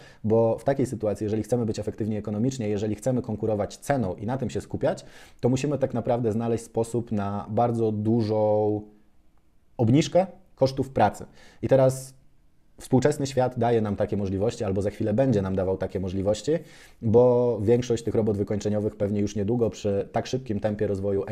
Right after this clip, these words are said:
A I, a jednoczesnym rozwoju robotyzacji będzie można wykonać za pomocą maszyn. Czy to jest dla nas dobre, czy złe, no to jest znowu kwestia wtórna. Musielibyśmy się zagłębić w tematykę dochodu podstawowego. Swoją drogą dajcie znać w komentarzach, czy chcecie, ym, film, materiał,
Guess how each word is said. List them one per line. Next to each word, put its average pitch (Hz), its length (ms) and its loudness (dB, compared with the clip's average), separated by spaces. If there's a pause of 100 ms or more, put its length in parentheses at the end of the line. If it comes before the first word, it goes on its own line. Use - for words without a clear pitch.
(120)
A 110 160 2
I, 98 180 0
a 101 60 -8
jednoczesnym 101 540 -4
rozwoju 98 320 -2
robotyzacji 107 640 -2 (300)
będzie 127 200 4
można 113 200 0
wykonać 104 300 -4
za 101 80 0
pomocą 95 420 -4 (120)
maszyn. 160 400 0 (380)
Czy 135 100 2
to 127 100 4
jest 113 120 4
dla 113 100 0
nas 107 140 0
dobre, 113 220 2
czy 104 120 -2
złe, 107 160 2
no 104 100 -2
to 107 80 0
jest 101 120 2
znowu 101 260 0
kwestia 101 520 -2
wtórna. 107 480 -2
Musielibyśmy 104 420 -4
się 107 100 -4
zagłębić 101 380 -4
w - 180 -20
tematykę 98 360 0
dochodu 101 260 -2
podstawowego. 107 640 0 (220)
Swoją 180 200 8
drogą 160 200 6
dajcie 139 200 4
znać 107 160 -2
w - 40 -14
komentarzach, 113 500 2 (220)
czy 107 100 -2
chcecie, 107 560 2 (100)
ym, 98 640 -2
film, 113 380 2
materiał, 107 480 2